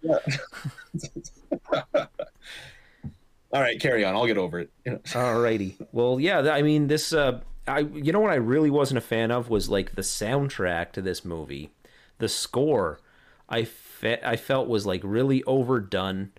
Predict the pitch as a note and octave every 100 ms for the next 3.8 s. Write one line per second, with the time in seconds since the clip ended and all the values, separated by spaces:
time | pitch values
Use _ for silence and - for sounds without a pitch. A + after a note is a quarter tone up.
0 | _ _ _ _ G#2 A#2+ A#2+ A2+ G#2 G#2+
1 | G#2 G#2 A2 G2+ G2+ G2+ G2 F2+ F2 F2+
2 | - F2 E2+ - _ - C3 C#3 A#2 G2
3 | G#2 G2 F2+ G2 G2 F#2+ A2+ B2